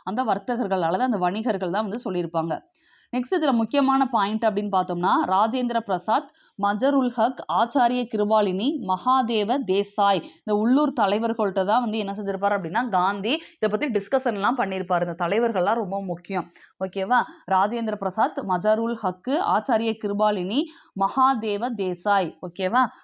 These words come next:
இப்ப இது எப்படிலாம் நானு ஞாபகம் வைக்கலாம் அப்படின்றத எனக்கு தெரிஞ்சதை சொல்றேன்.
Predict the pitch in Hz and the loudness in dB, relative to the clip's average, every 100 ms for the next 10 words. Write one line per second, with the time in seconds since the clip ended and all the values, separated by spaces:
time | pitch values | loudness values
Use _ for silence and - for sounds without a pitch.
0 | _ 233 226 254 294 233 202 240 285 285 | _ -6 2 4 4 2 -2 0 2 4
1 | 294 262 226 269 - 180 214 233 233 226 | 4 4 2 -2 -2 -2 2 2 2 2
2 | 190 226 214 220 185 190 185 190 285 202 | 0 2 2 2 2 -2 -2 -2 0 -2
3 | 220 226 214 214 214 202 170 165 208 | -4 -4 -4 -2 -4 -4 -6 0 0